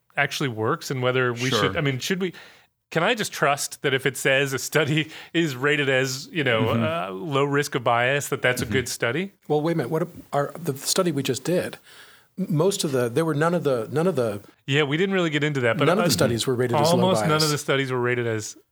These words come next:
Speaker 1: low
Speaker 2: Yeah.
Speaker 1: bias.
Speaker 3: They were, like, eighty percent
Speaker 1: Low risk
Speaker 3: or
Speaker 1: of,
Speaker 3: something
Speaker 1: low risk of
Speaker 3: were,
Speaker 1: bias.
Speaker 3: were
Speaker 2: Yeah.
Speaker 3: rated as moderate to high risk of bias, in fact.
Speaker 2: Well, there's different ways to look for bias, and one way is the sort of looking for internal bias in terms of how the study was conducted, and that's the, the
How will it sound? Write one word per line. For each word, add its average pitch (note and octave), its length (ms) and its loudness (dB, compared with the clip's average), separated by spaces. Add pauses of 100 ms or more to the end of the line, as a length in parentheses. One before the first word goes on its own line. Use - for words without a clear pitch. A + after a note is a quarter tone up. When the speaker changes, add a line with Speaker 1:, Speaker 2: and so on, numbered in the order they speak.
Speaker 1:
low B2+ 140 0
Speaker 2:
Yeah. F2 60 0
Speaker 1:
bias. G#2 280 -6
Speaker 3:
They C3+ 60 0
were, C3+ 100 2
like, C3 220 0
eighty C3 200 -2
percent - 0 -
Speaker 1:
Low B2+ 80 4
risk B2+ 260 2
Speaker 3:
or C3 40 4
Speaker 1:
of, A#2+ 80 2
Speaker 3:
something C#3 180 2
Speaker 1:
low B2 60 2
risk B2 160 2
of A#2 60 2
Speaker 3:
were, A2+ 80 2
Speaker 1:
bias. G#2 220 2
Speaker 3:
were A#2+ 220 0 (160)
Speaker 2:
Yeah. - 200 -2
Speaker 3:
rated C#3 420 0
as G#2+ 160 -2
moderate B2 320 0
to B2+ 80 -4
high C3+ 140 -2
risk E3+ 240 0
of - 60 -10
bias, - 360 -6 (160)
in A#2 80 -6
fact. - 240 -8
Speaker 2:
Well, F3 80 4
there's F3+ 220 0
different G3 500 -2
ways D#3+ 260 2
to C3 100 -4
look C3+ 140 0
for A2+ 120 -6
bias, F#2+ 500 0
and B2+ 220 0
one D#3+ 180 0
way C#3 340 2
is A2+ 340 0
the A2 280 0
sort B2+ 240 0
of G#2 240 -2
looking B2+ 320 0
for A2 240 -2 (180)
internal C#3+ 460 -2
bias G#2+ 460 2
in A2 100 -2
terms A#2+ 300 -2
of G2 100 -4
how A#2 220 2
the G#2+ 160 0
study A#2 340 0
was G2+ 380 0 (240)
conducted, G2+ 560 -2
and A2+ 120 0
that's - 400 0
the, G#2 300 -2
the A2 200 0